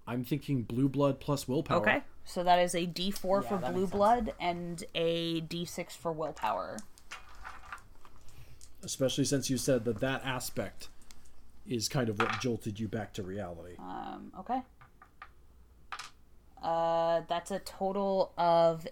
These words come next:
Speaker 2: eight. A five and a three.
Speaker 1: Let's see, that would beat a, uh, average difficulty at its most base level, and I'm gonna say, uh,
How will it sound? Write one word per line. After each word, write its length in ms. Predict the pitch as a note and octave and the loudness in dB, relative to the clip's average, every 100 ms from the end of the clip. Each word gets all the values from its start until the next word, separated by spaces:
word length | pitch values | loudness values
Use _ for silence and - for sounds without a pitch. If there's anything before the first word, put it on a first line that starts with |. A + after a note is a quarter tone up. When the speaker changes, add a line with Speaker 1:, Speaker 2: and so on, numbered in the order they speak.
| - | -8
Speaker 2:
eight. 420 | D#3+ - - - | -10 -10 -14 -4
A 100 | E3+ | -2
five 380 | D#3+ E3+ D#3+ E3 | 0 2 4 4
and 100 | D#3+ | 0
a 40 | D3+ | -6
three. 340 | - - - - - - - - - | -8 -10 -10 -12 -10 -12 -14 -20 -4
Speaker 1:
Let's 240 | D#3 E3 | 0 2
see, 180 | - A2+ | 2 2
that 200 | G#2+ C#3 | 4 4
would 160 | C3+ A2+ | 2 2
beat 360 | D#3+ D3+ - - - | 2 0 -2 -10 -2
a, 480 | B2 B2 A#2+ A2+ - - - | 2 2 0 -2 -6 -14 -4
uh, 200 | A#2+ A2+ - | -2 -2 -2
average 560 | C#3+ D#3+ D#3 D#3 A#2 G#2+ | 2 4 6 6 4 2
difficulty 640 | D#3+ F3 - E3+ D3 F3+ C#3+ | 2 2 0 0 2 2 2
at 140 | B2 | 0
its 160 | B2 C3 | 0 0
most 260 | B2 G#2+ | -2 0
base 300 | B2+ C3+ - | 0 2 0
level, 320 | B2 B2+ F3+ - | 0 0 0 0
and 140 | A#2 | -2
I'm 120 | A#2+ | -2
gonna 180 | A2+ A2+ | -2 -4
say, 460 | - B2 C3 C#3 C#3+ - - - - - - | 0 0 0 -2 -4 -10 -18 -20 -20 -20 -6
uh, 720 | C3+ C#3 C#3+ C#3+ D3 C#3+ C#3+ | 0 2 4 2 2 0 -4